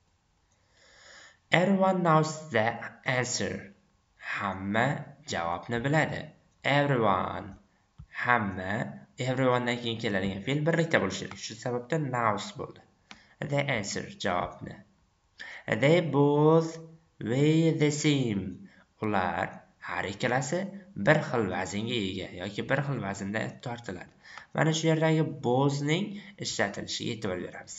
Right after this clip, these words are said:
Qisqacha to'xtalib o'tamiz, hammasini aytishga payt yo'q, chunki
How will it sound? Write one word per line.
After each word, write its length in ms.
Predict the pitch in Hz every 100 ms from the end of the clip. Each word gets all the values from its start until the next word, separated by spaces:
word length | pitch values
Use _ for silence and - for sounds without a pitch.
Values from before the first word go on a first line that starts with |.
| -
Qisqacha 400 | - - 147 - -
to'xtalib 360 | - 95 98 95
o'tamiz, 280 | 110 131 139
hammasini 380 | 113 95 98 92
aytishga 300 | 92 - - - - - - - _ _ -
payt 420 | 107 101 - -
yo'q, 200 | 120 - -
chunki 320 | 139 139 -